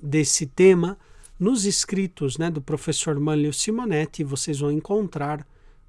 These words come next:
é, muitas mais informações sobre, sobre esse tema, né? Então, é uma tendência cristológica que é dado grandes doutores à igreja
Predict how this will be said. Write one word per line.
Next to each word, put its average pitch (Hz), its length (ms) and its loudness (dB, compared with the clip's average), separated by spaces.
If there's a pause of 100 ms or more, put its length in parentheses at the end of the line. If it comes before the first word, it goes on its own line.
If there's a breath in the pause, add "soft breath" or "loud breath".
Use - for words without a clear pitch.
(160)
é, 127 240 -8
muitas 147 760 2
mais 143 380 0
informações 139 1080 -2 (320 soft breath)
sobre, 139 1080 -2 (360 soft breath)
sobre 147 380 -2
esse 143 240 -2
tema, 120 400 -10 (160)
né? 135 140 -6
Então, 156 400 -2 (360 soft breath)
é 151 80 -6
uma 151 200 0
tendência 165 840 0
cristológica 165 1000 -4
que - 120 -10
é 147 60 -4
dado 160 340 -4
grandes 160 540 0
doutores 147 680 -2
à 139 80 -2
igreja 135 600 -4